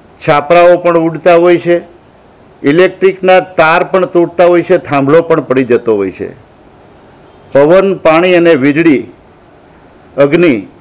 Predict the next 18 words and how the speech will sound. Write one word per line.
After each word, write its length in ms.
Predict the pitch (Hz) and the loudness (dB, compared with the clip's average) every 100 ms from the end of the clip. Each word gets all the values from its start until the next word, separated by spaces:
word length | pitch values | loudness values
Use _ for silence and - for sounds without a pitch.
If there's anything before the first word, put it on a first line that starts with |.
| _ _ _ _ - - - | _ _ _ _ -20 -20 -6
એની 300 | 156 170 190 | -2 0 0
કોઈ 320 | 190 190 202 170 - | 2 2 2 0 -2
તાકાતનો 640 | 160 156 185 185 175 190 196 190 - | -2 0 0 0 0 0 0 -2 -2
અંદાજ 420 | 147 156 180 170 | 0 2 2 2
આપણે 280 | 165 160 170 | 0 0 -2
લગાવી 420 | 147 143 156 151 - | 0 2 0 0 -6
શકતા 320 | 139 - 143 | -4 -2 -2
નથી. 400 | 123 117 117 95 - _ _ _ _ _ _ _ - | -2 -6 -8 -10 -14 _ _ _ _ _ _ _ -2
આ 100 | 156 | 0
બધું 220 | 175 208 | 2 2
કુદરતના 580 | 175 165 208 208 202 170 | 0 2 0 0 0 0
હાથમાં 400 | 156 143 147 113 | 0 -2 -2 0
હોય 160 | 107 | -2
છે 180 | - 95 98 _ _ - - - | -6 -18 -20 _ _ -20 -20 -4
અને 200 | 135 143 | 0 2
એવે 240 | 143 165 190 | 2 4 2
વખતે 340 | 185 175 190 165 | 2 0 0 2
વાવાઝોડાની 960 | 143 156 170 165 165 165 165 170 175 | 2 2 2 2 0 2 2 0 -4